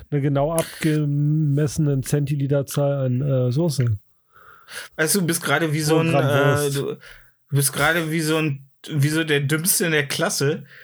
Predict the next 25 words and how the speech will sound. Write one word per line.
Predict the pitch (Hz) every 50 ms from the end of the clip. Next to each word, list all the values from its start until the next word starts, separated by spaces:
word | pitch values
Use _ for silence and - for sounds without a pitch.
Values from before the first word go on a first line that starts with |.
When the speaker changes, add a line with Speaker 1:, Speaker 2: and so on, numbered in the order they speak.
| - - - - _ _ _ _
Speaker 2:
der, | - 143 139 143 143 143 143 143 143 139 139 85 143 147 143 143 143 139 135 143 -
äh, | 143
der | 151 151 147 143 143 143
sich | 147 151 143 143
mit | 151 151 143 139
zwei | - 165 135
anderen | 131 147 165 180 165 151 135
Dummen | 143 139 147 151 147
zusammentut, | 139 - 147 139 139 147 143 143 - 170 151 139 -
nur | 147 147 151 156 131
um, | 143 147 143 147 147 147
äh, | 151 143 143 139 143
seine | 139 135 139 139 139 143 139
Meinung, | 139 139 139 143 156 170 170 160 147 147 143 139 139
äh, | 156 139 139
zu | 139 - 135
verteidigen, | 135 139 135 - 139 131 131 135 139 139 143 143 143 139
die | 135 139 135 -
eindeutig | 135 139 143 147 135 139 131 135 135 143 131 -
dumm | - 175 175 160 123
ist. | 127 - 117
Speaker 1:
Das | 127 - -
sind | 143 147 185
nicht | 180 - 156
zwei, | - - 131 135